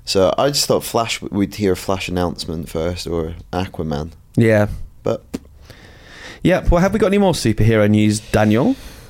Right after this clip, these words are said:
Speaker 1: We do indeed, Christopher. Nice link
Speaker 2: Thank
Speaker 1: again.
Speaker 2: you.
Speaker 1: Um, so, we know Doctor Strange is happening, even though it's kind of not been officially announced still. I think it's still
Speaker 2: Has
Speaker 1: not
Speaker 2: it
Speaker 1: been
Speaker 2: not?
Speaker 1: officially. Didn't say at Comic-Con.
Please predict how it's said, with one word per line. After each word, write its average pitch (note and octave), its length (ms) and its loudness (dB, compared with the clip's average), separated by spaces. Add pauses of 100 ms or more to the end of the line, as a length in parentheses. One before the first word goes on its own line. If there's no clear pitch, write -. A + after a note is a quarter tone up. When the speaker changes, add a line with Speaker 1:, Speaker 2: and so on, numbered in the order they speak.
(260)
Speaker 1:
We G3+ 140 2
do G#3+ 240 0
indeed, G3+ 400 2
Christopher. - 380 -2
Nice F#2 240 0
link F#2 160 2
Speaker 2:
Thank F#2 160 -4
Speaker 1:
again. G#2 340 2
Speaker 2:
you. - 60 -2 (120)
Speaker 1:
Um, A2+ 460 4
so, C3 680 2
we B2 200 2
know D#3+ 160 4
Doctor - 240 0
Strange G2 320 2
is F#2+ 120 -2
happening, G2 420 -2
even F#2+ 240 2
though F2+ 120 4
it's - 140 0
kind F#2+ 240 0
of F#2+ 80 0
not F#2 160 0
been F2 140 -2
officially F#2 360 -2
announced F2+ 360 0
still. D#3 400 2
I - 80 -6
think F#3+ 260 0
it's D#3+ 140 0
still A3 140 -2
Speaker 2:
Has F#3 100 2
Speaker 1:
not C3+ 80 4
Speaker 2:
it - 60 0
Speaker 1:
been C#3+ 80 2
Speaker 2:
not? C#3 80 2
Speaker 1:
officially. - 480 -2
Didn't C3+ 540 -4
say C3 200 0
at - 80 -6
Comic-Con. F2 480 -2